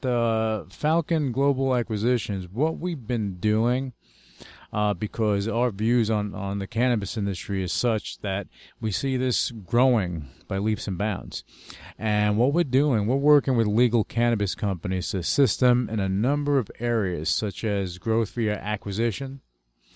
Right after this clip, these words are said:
and organically. No pun intended, but, you know,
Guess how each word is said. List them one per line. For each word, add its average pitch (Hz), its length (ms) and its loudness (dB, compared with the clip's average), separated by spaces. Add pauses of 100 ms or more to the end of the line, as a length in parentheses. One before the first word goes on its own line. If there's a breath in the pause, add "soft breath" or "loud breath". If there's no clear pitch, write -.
(400 loud breath)
and 101 260 0
organically. 98 880 0 (100)
No 117 200 2
pun 127 180 6
intended, 92 560 2
but, 98 220 -2
you 117 80 -2
know, 95 340 -2